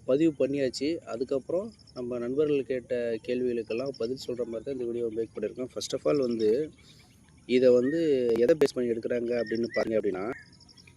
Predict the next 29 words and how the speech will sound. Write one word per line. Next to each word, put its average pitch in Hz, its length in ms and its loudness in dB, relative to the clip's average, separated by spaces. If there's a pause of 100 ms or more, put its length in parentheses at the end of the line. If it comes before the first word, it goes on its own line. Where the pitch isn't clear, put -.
(280)
பத்தாம் 143 360 4
வகுப்பு 123 280 2
மதிப்பெண் 123 400 0
அடிப்படையில 110 420 0
தான் 117 160 -4
தேர்ந்தெடுக்கிறாங்க. 101 760 -2 (160)
அதுபடி 120 380 -10
எப்படி - 280 -6
பார்த்தீங்க 1017 340 -6
அப்படின்னா, 101 360 -4
இப்போ 120 220 -2
பாருங்க, 104 340 -2
இதுதான் 151 380 -4
கால்குலேஷன். 104 600 -4
அதாவது, 101 340 -2 (680)
டென்த்து 143 420 2
மார்க் 120 320 -4 (160)
வச்சு, 110 380 0 (520)
டென்த்து 147 340 0
மார்க் 117 340 -2
வந்து 107 260 -2
நம்ம 123 220 -4
எவ்வளோ 131 260 2
எடுத்திருக்கோமோ, - 640 -4
அதை - 180 -2 (100)
எயிட்டி 131 300 -2
ஃபைவ்க்கு 117 360 -4
கன்வெர்ட் 120 360 -4
பண்ணிக்கிறாங்க. 98 440 -2